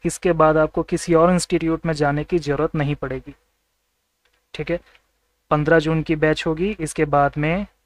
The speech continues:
एक जुलाई की बैच है, तो अगर पन्द्रह जून वाली मिस हो गई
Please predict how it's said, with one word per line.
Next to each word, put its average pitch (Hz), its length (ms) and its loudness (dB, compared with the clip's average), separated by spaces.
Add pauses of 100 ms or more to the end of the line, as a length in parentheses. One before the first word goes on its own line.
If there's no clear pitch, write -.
(120)
एक 151 160 0
जुलाई 151 340 2
की 165 140 -2
बैच 156 300 0
है, 202 120 0 (760)
तो 147 220 2 (140)
अगर 151 240 0
पन्द्रह 156 360 2
जून 160 200 0
वाली 156 240 2
मिस 151 240 -2
हो 156 80 2
गई 175 220 0